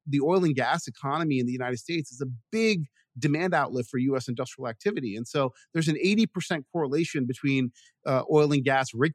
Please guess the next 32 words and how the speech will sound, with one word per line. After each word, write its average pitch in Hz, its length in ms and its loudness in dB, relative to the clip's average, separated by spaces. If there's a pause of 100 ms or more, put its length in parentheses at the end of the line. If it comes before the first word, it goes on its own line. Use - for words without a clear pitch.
counts 113 320 -4
in 120 60 -6
this 120 100 -6
country 123 560 -4
and 120 120 -2
U 131 120 0
S 120 120 -6
industrial 117 420 -8
production. 123 380 -8
So 131 240 -4 (260)
there 202 140 4
is 285 120 2
some 196 320 2
demand 156 520 4
element, 127 500 0 (260)
uh, 131 240 4
that's 127 280 0
helpful 123 640 2 (220)
as 147 120 -2
oil 160 200 2
prices 135 420 -2
go 135 120 -2
up 156 180 0
because 131 260 -4
it's 123 160 -8 (200)
to 143 60 -8
a 131 40 -6
certain 202 260 -2
degree 139 320 2
a 127 60 2
reflection 127 560 -2
of 123 180 0